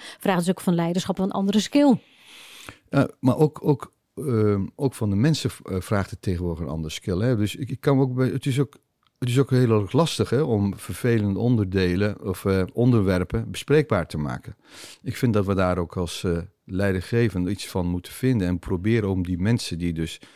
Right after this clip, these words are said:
Speaker 2: dat graag willen doen, om ze te trainen, om ze, dus, eh, kijk, het is tegenwoordig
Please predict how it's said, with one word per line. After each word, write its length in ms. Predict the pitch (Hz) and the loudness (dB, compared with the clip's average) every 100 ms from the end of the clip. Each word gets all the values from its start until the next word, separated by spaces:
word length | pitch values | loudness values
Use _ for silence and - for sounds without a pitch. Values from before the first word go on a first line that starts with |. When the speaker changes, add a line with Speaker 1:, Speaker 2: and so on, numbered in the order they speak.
| _ | _
Speaker 2:
dat 160 | - 95 | -6 -4
graag 260 | 104 92 87 | -2 -2 0
willen 220 | 90 90 | -2 0
doen, 300 | 110 98 101 - - - _ | 0 0 -4 -14 -20 -20 _
om 260 | - 95 | -6 -4
ze 140 | 90 92 | -4 -8
te 180 | - - | -14 -10
trainen, 520 | - 104 110 107 104 | 0 2 4 2 0
om 160 | 98 | -2
ze, 160 | 87 - | -6 -10
dus, 220 | - - | -14 -14
eh, 100 | - 50 - - 101 95 | -18 -20 -20 -20 -20 -16
kijk, 320 | - 120 - _ _ - - _ _ _ _ _ _ - | -10 -10 -12 _ _ -20 -20 _ _ _ _ _ _ -12
het 200 | 110 - | -8 -6
is 120 | 120 | 0
tegenwoordig 680 | 139 123 120 131 127 117 | 2 4 4 4 2 0